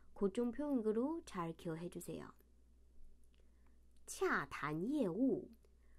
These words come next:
업무를 협의하다라는 뜻입니다.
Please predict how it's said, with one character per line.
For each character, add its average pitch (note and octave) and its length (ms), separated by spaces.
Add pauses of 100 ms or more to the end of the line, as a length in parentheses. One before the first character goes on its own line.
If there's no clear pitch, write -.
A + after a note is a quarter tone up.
(720)
업무를 A3+ 540
협의하다라는 C4+ 1040
뜻입니다. D#3+ 760